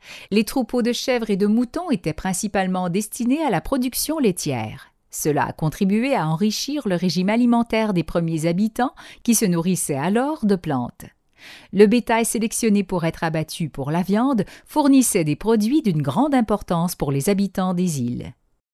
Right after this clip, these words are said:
Les peaux servaient à la fabrication de diverses affaires, les os à la fabrication d'outils et les tendons, quant à eux, étaient utilisés pour la couture.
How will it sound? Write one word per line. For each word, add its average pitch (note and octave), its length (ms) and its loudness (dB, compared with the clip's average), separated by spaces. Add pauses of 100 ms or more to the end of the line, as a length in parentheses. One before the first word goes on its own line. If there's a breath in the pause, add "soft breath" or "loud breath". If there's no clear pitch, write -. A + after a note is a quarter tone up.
(120)
Les A#3 160 4
peaux C#4+ 220 -4
servaient G#3+ 400 0
à F3+ 60 0
la D#3 120 0
fabrication F#3 680 -2
de D3 120 -2
diverses C#3 540 -2
affaires, A#3 580 0 (280 loud breath)
les G#3+ 300 4
os G3 100 6
à E3 40 2
la D3+ 100 0
fabrication C#3+ 680 -2
d'outils D#3+ 500 -4
et E3 120 0
les A3+ 120 2
tendons, F3 420 2
quant C#3+ 240 -2
à G#3 180 2
eux, D4 180 2 (260 loud breath)
étaient C4+ 320 0
utilisés A#3+ 540 0
pour B3+ 200 0
la F#3 120 2
couture. B2+ 680 -6